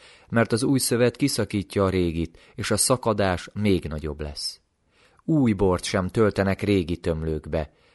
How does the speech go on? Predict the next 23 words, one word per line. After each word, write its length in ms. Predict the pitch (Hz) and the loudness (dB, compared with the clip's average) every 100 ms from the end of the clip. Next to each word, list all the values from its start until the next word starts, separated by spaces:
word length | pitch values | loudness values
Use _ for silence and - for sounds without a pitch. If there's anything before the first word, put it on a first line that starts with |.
| _ | _
mert 280 | 110 110 - | 0 0 2
így 200 | 117 - | -2 -2
kiszakadnak 720 | 139 - 104 - 92 98 95 | -2 0 0 0 0 0 -2
a 60 | |
tömlők, 600 | 95 104 90 87 85 - - | 0 0 0 0 0 -2 -6
a 100 | 101 | -4
bor 260 | 113 107 | 0 0
kiömlik, 640 | - 117 110 101 98 90 - _ _ - | 0 0 0 0 -2 -4 -10 _ _ -12
és 160 | - | -4
a 100 | 123 | -4
tömlők 480 | - 117 90 82 73 | 4 4 4 0 -2
is 160 | 78 - | -8 -6
tönkre 380 | 85 73 - 76 | -6 -8 -8 -8
mennek. 580 | 73 73 76 73 - _ _ _ _ _ | -8 -10 -12 -14 -18 _ _ _ _ _
Az 200 | 95 95 | -6 -6
új 260 | 131 127 | -2 0
bor 400 | 117 113 101 90 - _ _ | 2 2 2 0 -8 _ _
új 240 | 156 123 | 2 4
tömlőkbe 600 | 95 90 82 80 78 78 78 | 2 0 0 -2 -4 -2 -2
való, 460 | 80 80 78 71 _ _ _ _ _ | 0 0 -2 -6 _ _ _ _ _
akkor 420 | - - - 107 107 | -8 -8 0 0 2
mindkettő 680 | 110 82 - 78 - 78 | -2 -4 -8 -10 -8 -8
megmarad.” 680 | 73 76 78 78 78 76 - | -8 -10 -10 -10 -8 -10 -14